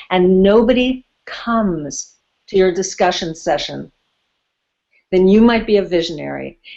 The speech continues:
and you might need to take that hour in that discussion to write your notes, because it all goes into a book of proceedings, which is this collective source of knowledge sharing. So it even acknowledges this very different,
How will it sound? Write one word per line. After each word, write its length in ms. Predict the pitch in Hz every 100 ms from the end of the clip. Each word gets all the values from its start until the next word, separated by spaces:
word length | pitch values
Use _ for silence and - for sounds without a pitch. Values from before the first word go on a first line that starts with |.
| -
and 240 | 160 160
you 200 | 180 214
might 320 | 226 190 190 202
need 240 | 185 180
to 100 | -
take 300 | - 180 175
that 240 | 170 175
hour 360 | 175 165 165 160
in 160 | 170 165
that 160 | 151
discussion 460 | 165 - 165 156 180
to 180 | 170 170
write 280 | 165 160 165
your 140 | 170
notes, 280 | 175 175 -
because 280 | 165 175 175
it 100 | 175
all 180 | 196 214
goes 220 | 214 185
into 360 | - 302 320 170
a 40 | 180
book 200 | 180 175
of 120 | 165
proceedings, 520 | 170 - 170 156 151
which 160 | 170 170
is 200 | 170 -
this 180 | 170 -
collective 720 | - 175 156 156 160 156 - _
source 380 | - 185 170 170
of 220 | 160 160 - _ _
knowledge 340 | 175 240 - -
sharing. 480 | - - - -
So 220 | - 226 208
it 120 | 208
even 560 | 240 269 285 294 294 285 _ _ _ _ _ -
acknowledges 800 | 202 214 208 214 214 214 202 -
this 380 | 185 185 170 - 151
very 680 | 160 196 208 202 202 196 - - _ _ _
different, 760 | 233 233 233 202 180 214 208